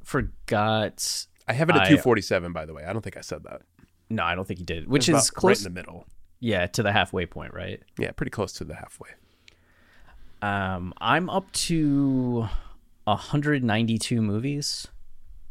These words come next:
Speaker 1: Is that right? A hundred ninety-three movies. I have to put Jurassic Park on here.
Speaker 2: Oh, I wonder where that one will go. <laughs>
Speaker 1: Goes into the my favorites.
Speaker 2: <laughs>
Speaker 1: Um,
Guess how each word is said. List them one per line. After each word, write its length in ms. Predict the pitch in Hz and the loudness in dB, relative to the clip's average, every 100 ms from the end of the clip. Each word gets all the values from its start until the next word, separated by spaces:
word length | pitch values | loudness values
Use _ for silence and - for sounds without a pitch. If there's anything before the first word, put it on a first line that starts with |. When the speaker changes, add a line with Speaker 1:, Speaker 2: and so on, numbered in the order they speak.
| - - - - - - - - - - - | -12 -12 -14 -16 -20 -20 -20 -20 -20 -20 -12
Speaker 1:
Is 140 | 98 | -4
that 160 | 107 - | -2 0
right? 260 | 117 117 | -2 -2
A 80 | - | -4
hundred 320 | 92 135 127 | -2 0 2
ninety-three 680 | 101 107 101 - - 92 90 | 0 0 -2 -6 -6 -2 -2
movies. 640 | 78 69 - 50 - - - - - - - - - | -4 -8 -14 -12 -6 -6 -6 -12 -20 -20 -18 -18 -12
I 60 | 90 | -12
have 100 | 82 | -10
to 80 | 90 | -8
put 260 | 80 71 | -8 -8
Jurassic 400 | - 78 80 - | -8 -4 -4 -6
Park 260 | - - - | -8 -10 -10
on 140 | - | -14
here. 260 | 90 80 - - - - - - - - - - | -12 -12 -14 -14 -12 -12 -12 -16 -20 -20 -18 -14
Speaker 2:
Oh, 580 | - 101 87 71 - - - | -10 -10 -10 -12 -12 -10 -4
I 40 | |
wonder 200 | 104 107 | -2 0
where 120 | 107 | -2
that 160 | 107 117 | -2 -2
one 160 | 92 90 | -4 -6
will 60 | |
go. 300 | 92 92 95 - - - - - - - | -6 -6 -6 -10 -6 -4 -4 -10 -6 -4
<laughs> 100 | - - - - - - - - - - 180 - - - | -4 -6 -16 -16 -14 -12 -14 -16 -20 -18 -18 -18 -12 8
Speaker 1:
Goes 240 | 269 226 | 10 10
into 140 | 233 208 | 8 4
the 80 | |
my 200 | 202 196 | 8 8
favorites. 680 | 185 185 190 139 98 - - 110 | 8 4 4 2 0 -4 -8 -8
Speaker 2:
<laughs> 600 | 104 95 98 104 107 - | -6 -6 -8 -6 -6 6
Speaker 1:
Um, 800 | 135 131 127 123 117 110 104 | 8 8 8 6 4 2 -2